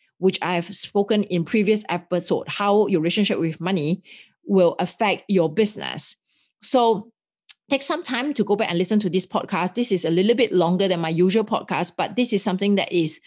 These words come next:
that I have done a lot of work to myself.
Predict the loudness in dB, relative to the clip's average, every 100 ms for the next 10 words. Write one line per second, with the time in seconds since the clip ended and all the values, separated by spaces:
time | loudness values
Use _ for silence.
0 | -20 -20 -4 -2 -2 0 0 0 -2 -6
1 | -4 -2 0 0 2 4 4 4 4 4
2 | 2 -2 -2 0 0 -2 0 2 0